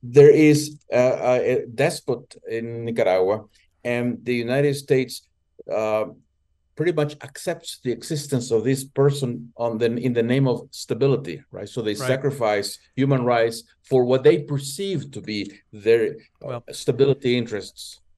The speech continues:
Speaker 2: we'll have to leave it there. Francisco, thank you. Francisco Larios is a Nicaraguan community leader and a Miami-Dade College economics professor. Francisco, thank you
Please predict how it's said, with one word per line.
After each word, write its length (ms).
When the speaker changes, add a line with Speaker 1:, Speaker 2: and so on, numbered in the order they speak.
Speaker 2:
we'll 280
have 200
to 80
leave 180
it 120
there. 220
Francisco, 580
thank 420
you. 140
Francisco 580
Larios 480
is 100
a 60
Nicaraguan 580
community 460
leader 320
and 180
a 60
Miami-Dade 560
College 380
economics 540
professor. 460
Francisco, 720
thank 420
you 180